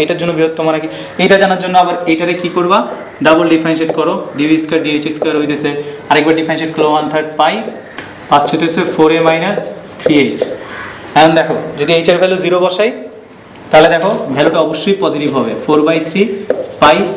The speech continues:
এ। তো এটা অবশ্যই greater than zero, এইচ জিরো হলে। Greater than zero মানে ক্ষুদ্রতম মান পাবা। ক্ষুদ্রতম মান এইচ এর ভ্যালু জিরো হবে, মানে ভি জিরো হবে। সবচেয়ে ক্ষুদ্রতম কি হতে পারে? একটা বিন্দু তৈরি করে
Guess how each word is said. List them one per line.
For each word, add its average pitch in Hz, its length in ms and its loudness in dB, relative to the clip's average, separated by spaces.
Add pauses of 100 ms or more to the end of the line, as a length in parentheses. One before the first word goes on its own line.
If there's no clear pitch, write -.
(420)
এ। - 20 4 (920)
তো 151 140 4
এটা 151 120 6 (160)
অবশ্যই 170 360 2 (140)
greater 156 280 0
than 160 200 0
zero, 131 160 0 (440)
এইচ 151 140 2 (540)
জিরো 147 240 6
হলে। 117 140 2 (420)
Greater 160 260 6
than 202 160 2
zero 190 120 2 (100)
মানে 185 120 0 (100)
ক্ষুদ্রতম 170 400 0 (120)
মান 127 100 -2 (100)
পাবা। 113 180 0 (200)
ক্ষুদ্রতম 165 380 2 (140)
মান 175 120 4 (760)
এইচ 147 120 2
এর 160 100 4
ভ্যালু 160 140 2 (100)
জিরো 160 200 4
হবে, 165 180 -2
মানে 175 120 0 (320)
ভি 160 100 0 (140)
জিরো 156 220 4
হবে। 127 200 -2
সবচেয়ে 156 260 0
ক্ষুদ্রতম 160 320 0 (120)
কি 165 100 0
হতে 156 180 4
পারে? 147 160 0
একটা 139 180 0
বিন্দু 143 240 0 (180)
তৈরি 143 200 2
করে 143 120 4